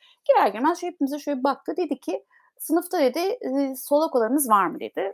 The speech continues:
İşte, e, böyle bir altı yedi kişi el kaldırdık. Sonra dedi ki, "Solak olup, e, miyop olanınız var mı?" dedi. Bu altı yedi kişiden biz kaldık üç kişi. "Solak olup, miyop olup alerji olan var mı?" dedi ve bir tek ben kaldım.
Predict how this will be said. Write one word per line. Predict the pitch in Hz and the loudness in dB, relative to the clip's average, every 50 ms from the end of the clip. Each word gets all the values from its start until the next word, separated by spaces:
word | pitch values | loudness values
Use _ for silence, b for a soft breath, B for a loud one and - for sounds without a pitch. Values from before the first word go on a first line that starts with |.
| _ _ _ _ _ - | _ _ _ _ _ -16
İşte, | - - - 233 233 247 - - 220 | -14 -6 -2 -2 0 0 -2 -4 -4
e, | 208 208 | -4 -2
böyle | 220 220 220 | -2 -2 -2
bir | 220 226 233 - | -2 -2 4 4
altı | 226 226 226 226 | 4 4 4 2
yedi | 220 220 - | -6 -8 -8
kişi | - - - - 220 | -10 -10 -6 -6 -4
el | - 208 190 | -4 -4 -4
kaldırdık. | - - 175 160 - - - - - - 392 _ b b b b b b b b b _ | -4 -6 -6 -6 -6 -6 -12 -14 -12 -12 -12 _ b b b b b b b b b _
Sonra | - - 302 330 349 | -4 -2 -2 0 0
dedi | 440 440 453 | 0 -2 -2
ki, | - 254 240 | -6 -8 -10
"Solak | - - - 269 277 285 - 359 - 320 | -10 -8 -4 -2 0 0 0 -2 -2 -4
olup, | 320 330 359 _ _ - - - | -4 -4 -6 _ _ -6 2 4
e, | 247 247 254 254 254 240 | 4 4 4 4 2 2
miyop | 233 233 269 311 - - | 2 4 4 4 4 4
olanınız | 220 220 208 196 196 180 175 - | 2 2 2 2 0 -2 -8 -6
var | 180 175 170 170 | -4 -4 -4 -4
mı?" | 170 - | -4 -6
dedi. | - 339 311 | -6 -6 -2
Bu | 311 330 | 0 2
altı | 285 277 285 285 - 285 | 4 4 4 2 0 -4
yedi | 277 262 277 | -6 -6 -6
kişiden | - 220 - - - 254 294 320 302 285 | -12 -10 -12 -6 -4 -2 0 0 0 0
biz | 262 - - | -2 -4 -8
kaldık | - - 262 220 - - - - - - - - _ _ - | 0 4 6 6 6 4 0 -8 -10 -16 -18 -18 _ _ -14
üç | 240 - - | -12 -12 -10
kişi. | - - 156 - - 156 165 _ _ _ _ _ _ _ _ _ _ _ _ - | -12 -10 -10 -8 -8 -10 -12 _ _ _ _ _ _ _ _ _ _ _ _ -14
"Solak | - - 285 320 370 415 - - | -4 0 2 2 2 2 2 0
olup, | 320 311 311 294 - | 0 0 0 0 2
miyop | 269 277 311 339 339 - | 4 4 4 2 2 0
olup | 302 285 285 285 - - | -4 -6 -4 -6 2 4
alerji | 240 247 254 262 254 254 254 254 254 226 | 4 6 8 8 8 8 8 6 2 0
olan | 202 202 220 247 262 233 | 0 0 -2 -4 -2 0
var | 226 233 233 226 | 0 2 2 0
mı?" | 208 190 170 | -2 -4 -4
dedi | - - 247 392 370 | -6 -4 -2 -2 -2
ve | 349 330 | 0 -2
bir | 302 277 | -2 -2
tek | - 277 277 - - | -2 -4 -4 0 -2
ben | 226 220 208 190 | 0 0 0 -4
kaldım. | - 175 165 175 - 339 | -4 -4 -4 -4 -6 -10